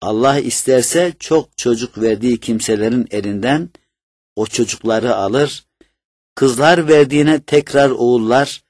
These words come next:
oğullar verdiğine kızlar verebilir. Bu Allah'ın bir yasasıdır. Allahu Teala bu yasayı peygamberlerinde de uygulamıştır.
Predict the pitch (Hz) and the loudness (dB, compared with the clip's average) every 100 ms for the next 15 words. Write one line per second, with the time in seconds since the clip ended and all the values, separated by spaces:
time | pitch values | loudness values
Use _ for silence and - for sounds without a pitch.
0 | _ _ _ _ 104 113 107 123 156 123 | _ _ _ _ -2 -2 0 0 0 0
1 | 120 104 110 101 90 - 127 113 156 170 | 0 0 -2 -4 -6 -4 -4 0 0 2
2 | 135 110 90 92 90 - - _ _ _ | 2 0 -2 -4 -6 -10 -18 _ _ _
3 | _ _ 151 180 - _ - 107 104 113 | _ _ 2 2 2 _ -6 -4 0 0
4 | 107 131 101 98 113 90 92 98 98 - | 0 -2 -4 -2 -2 0 -4 -4 -4 -4
5 | 147 131 - - _ _ _ _ _ _ | -2 -2 -4 -10 _ _ _ _ _ _
6 | - 117 127 131 175 175 160 147 151 123 | -4 0 2 4 2 2 2 4 2 2
7 | 156 160 135 143 135 127 127 127 131 127 | 2 2 2 0 0 0 -2 0 0 0
8 | 123 127 123 127 139 143 190 160 139 117 | 2 2 2 0 0 0 2 2 2 2
9 | 120 107 104 - 95 87 | -2 -2 -4 -6 -8 -10